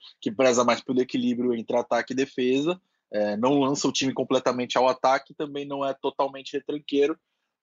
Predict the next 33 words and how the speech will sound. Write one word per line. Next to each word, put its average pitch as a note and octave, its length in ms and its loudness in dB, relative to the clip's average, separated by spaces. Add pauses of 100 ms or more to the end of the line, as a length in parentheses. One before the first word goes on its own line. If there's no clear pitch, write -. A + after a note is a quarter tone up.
(140)
é, A#2 680 4
ele B2 200 4
mantém C3+ 540 2
ali C3 840 4 (300)
a-, - 180 -2
o C#3 120 4
equilíbrio. A#2+ 560 2
Então, A#2+ 640 -2 (240)
é, C3 120 4 (640)
mas E3 200 4
é G3 60 6
estranho, F#3+ 480 2
né, D3 140 0
ver B2+ 100 -4
um C3 120 -6
time C#3 260 -10
que C#3 160 -2
ano C3+ 180 0
passado C3 440 0
fez B2+ 200 -4
tantos D#3+ 260 -6
gols, C#3 540 2 (440)
é, A2+ 260 2
nesse B2+ 280 0
ano C3+ 160 2
fazer C3+ 380 2
treze C3+ 260 4
gols C3+ 260 2
em C#3+ 80 -2
doze C3+ 240 2
jogos, B2 460 0
porque, G#2 480 -8 (500)
é, G2 800 0